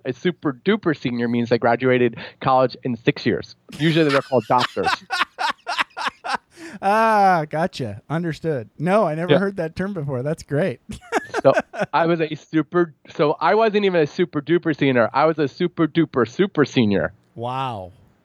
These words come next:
Speaker 1: So it took me seven years to graduate college. I did not, it took me a while to get my stride in college in terms of understanding how to be an adult. So I specialized, when I went to Penn State, I majored in partying.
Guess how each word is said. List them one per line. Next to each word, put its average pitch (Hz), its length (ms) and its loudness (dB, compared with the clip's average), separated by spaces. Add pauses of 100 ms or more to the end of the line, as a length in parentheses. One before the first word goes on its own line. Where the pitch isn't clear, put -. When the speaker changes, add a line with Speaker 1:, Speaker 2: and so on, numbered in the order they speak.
(260)
Speaker 1:
So - 280 0
it 156 120 -2
took 151 120 2
me 156 120 2
seven 165 340 2
years 165 200 2
to 170 80 0
graduate 143 460 0
college. 120 440 2
I 131 80 -2
did 131 200 0
not, 135 280 2 (420)
it 156 280 -2
took 185 160 2
me 202 100 2
a 202 80 2
while 160 320 2
to 143 80 -4
get 143 180 0
my 135 140 2
stride 127 480 2
in 117 140 -4
college 110 480 2
in 123 100 -8
terms 117 260 -2
of 110 160 -6
understanding 117 880 2 (220)
how 117 200 2
to 117 100 2
be 113 240 0
an 107 100 2 (100)
adult. 110 520 2
So 120 140 0
I 135 120 4
specialized, 151 840 0 (100)
when 143 100 -2
I 143 60 4
went 156 140 2
to 165 60 -2
Penn 139 220 -2
State, 156 300 0
I 127 100 4
majored 127 380 -2
in 117 160 2
partying. 107 520 -2